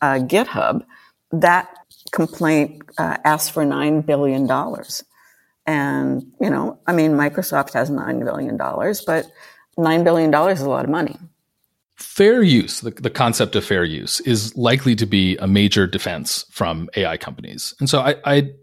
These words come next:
Speaker 2: like you to sort of explain, again, generally the idea behind fair use and also how it's likely to apply in, in these cases and what parts of fair use in particular are likely to be most relevant.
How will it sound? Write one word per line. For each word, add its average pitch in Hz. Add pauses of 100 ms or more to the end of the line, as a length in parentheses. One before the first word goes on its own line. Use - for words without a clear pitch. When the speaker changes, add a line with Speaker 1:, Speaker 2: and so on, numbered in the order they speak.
(140)
Speaker 2:
like 190
you 190
to 107
sort -
of 104
explain, 107 (560)
again, 107
generally 113
the 101
idea 107
behind 98
fair 98
use 87 (100)
and 110
also 139
how 139
it's -
likely 110
to 101
apply 95
in, 92
in 95
these 92
cases 92
and 85
what 107
parts 101
of 95
fair 90
use 87
in -
particular 87
are 92
likely 95
to 92
be 87
most 78
relevant. -